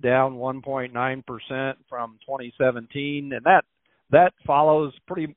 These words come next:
closely to what we saw overall. Uh, the U S, uh, total was down two point two percent. So, uh, that was pretty consistent all across the country. Uh, and, um,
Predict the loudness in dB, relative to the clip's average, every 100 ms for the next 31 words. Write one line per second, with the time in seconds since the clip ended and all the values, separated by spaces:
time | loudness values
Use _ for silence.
0 | -8 -6 -4 -6 -8 -6 -4 -4 -4 -4
1 | 0 4 4 4 2 -2 -4 -2 2 2
2 | 2 0 -6 _ -8 -4 -4 -4 -8 -12
3 | -10 -8 4 8 8 6 2 _ _ _
4 | _ _ -6 -4 -4 -4 -4 -8 -8 -2
5 | 0 0 -4 -10 -10 -10 -10 -10 -10 -10
6 | -8 -10 -8 -6 -6 -6 -2 0 0 -4
7 | _ _ _ -6 0 2 2 0 -2 -2
8 | 4 4 4 -4 -6 -8 -6 -8 -8 -12
9 | -8 -4 0 0 0 -4 -4 -4 -10 -8
10 | -8 -8 -8 -6 -6 -10 _ _ _ _
11 | -4 -2 -2 -2 -2 -4 -2 0 0 -2
12 | -8 -6 -2 0 0 -2 -6 -18